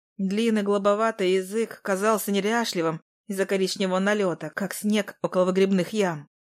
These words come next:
Он медленно спускался в долину, зажатую в тиски двумя горными капканами, как огромный змей, которому совершенно некуда торопиться.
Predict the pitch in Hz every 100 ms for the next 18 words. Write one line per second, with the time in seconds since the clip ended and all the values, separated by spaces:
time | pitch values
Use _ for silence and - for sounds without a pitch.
0 | - 233 226 220 240 226 208 196 208 -
1 | 247 247 220 208 202 247 247 185 160 151
2 | - _ _ 226 220 240 285 247 214 220
3 | 208 - 240 196 214 220 196 196 214 185
4 | 185 202 - 240 247 202 165 160 _ _
5 | - 190 185 185 185 185 185 202 190 165
6 | 175 165 170 170 175 170 - 233 226 220
7 | - 240 180 170 208 240 156 156 170 170
8 | 175 - 156